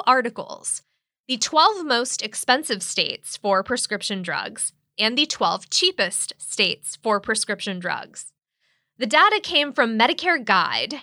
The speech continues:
and the Think Advisor methodology looked at all fifty states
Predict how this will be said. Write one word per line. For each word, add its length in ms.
and 260
the 140
Think 280
Advisor 500
methodology 800
looked 380
at 240
all 260
fifty 420
states 600